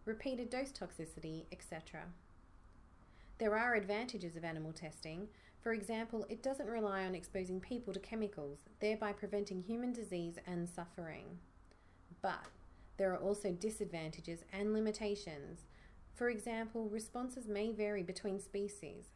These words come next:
so the application to humans can be questionable. It is also time-consuming and expensive. Because of these disadvantages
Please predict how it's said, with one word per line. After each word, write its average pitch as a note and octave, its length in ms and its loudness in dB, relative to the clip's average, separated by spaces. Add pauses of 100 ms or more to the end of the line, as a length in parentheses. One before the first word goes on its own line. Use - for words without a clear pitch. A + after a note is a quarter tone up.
(140)
so G#3+ 100 6
the G#3 180 4
application A3+ 600 0
to A3 80 0
humans G#3 640 0
can F#3 240 -4
be F3+ 100 0
questionable. E3+ 800 -4 (1200)
It B3+ 100 4
is C4 140 4
also D4+ 280 4
time-consuming B3 960 -2 (120)
and G3 240 2
expensive. F3 800 -4 (1400)
Because D#4+ 260 2
of F4+ 100 2
these C4+ 200 2
disadvantages E3+ 760 0